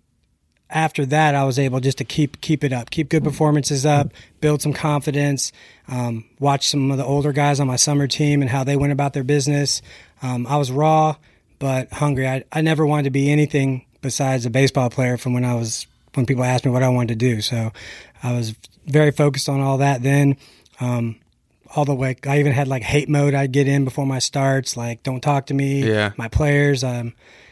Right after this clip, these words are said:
Speaker 1: I call it focus, but they call it hate mode. So.
Speaker 2: And then you ended up, so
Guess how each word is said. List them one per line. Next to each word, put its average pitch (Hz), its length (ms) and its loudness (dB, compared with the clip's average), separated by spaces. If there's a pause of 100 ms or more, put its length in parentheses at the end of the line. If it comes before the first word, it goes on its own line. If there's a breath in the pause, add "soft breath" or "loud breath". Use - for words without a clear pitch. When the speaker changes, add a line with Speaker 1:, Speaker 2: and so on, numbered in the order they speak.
(340 soft breath)
Speaker 1:
I 151 140 2
call 156 200 2
it - 20 -10
focus, 143 400 2
but 123 160 -6
they 135 160 0
call 123 180 -6
it 110 60 -8
hate 123 180 -4
mode. 113 260 -10
So. 110 200 -12 (500 loud breath)
Speaker 2:
And 127 140 0
then 139 180 4
you 143 100 2
ended 151 180 2
up, 135 200 2 (320)
so 127 480 0